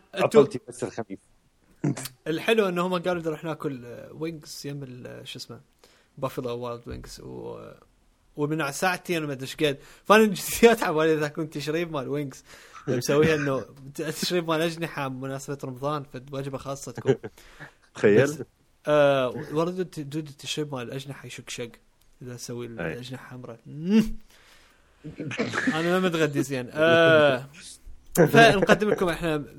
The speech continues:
Speaker 1: آه، قلنا لكم already تسعة وتسعين، ماكو داعي نعيدها. راح نسولف على كم شغلة منا ومنا، أنا ماكو في شي ميجر، major توم.
Speaker 2: باتمان.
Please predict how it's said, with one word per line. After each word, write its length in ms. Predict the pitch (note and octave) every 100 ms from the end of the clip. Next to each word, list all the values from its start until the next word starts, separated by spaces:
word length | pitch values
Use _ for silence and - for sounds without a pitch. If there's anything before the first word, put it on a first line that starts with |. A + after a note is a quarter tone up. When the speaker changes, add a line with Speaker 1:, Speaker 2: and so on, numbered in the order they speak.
| C#3
Speaker 1:
آه، 320 | D3+ C#3 B2+ - -
قلنا 140 | D3 D3
لكم 400 | C3+ C3+ B2+ B2+
already 140 | B2 A#2 - D3
تسعة 180 | - A#2
وتسعين، 340 | - B2 B2+
ماكو 240 | B2+ B2+ B2+
داعي 200 | A#2 A#2+
نعيدها. 460 | A#2+ B2 A#2+ D3 - _ - _ -
راح 140 | C#3
نسولف 320 | D3+ E3+ D#3+ C#3
على 280 | C#3 C3 C3+
كم 120 | D3+
شغلة 340 | C#3 D3+ B2+ A#2+
منا 260 | C3 B2
ومنا، 280 | A#2+ A2+ A2
أنا 120 | A#2+
ماكو 220 | B2 A#2
في 120 | - A2+
شي 340 | - A2 A2
ميجر، 960 | A#2+ B2 C#3 D3+ F3+ F3+ F#3 E3 E3 F3 D#3+ E3+ _ _ _ _ _ _ D#3+
major 420 | D#3+ E3 D#3 E3
توم. 280 | - F#3 G3
Speaker 2:
باتمان. 720 | A3 G#3 B3 B3 A#3+ F#3+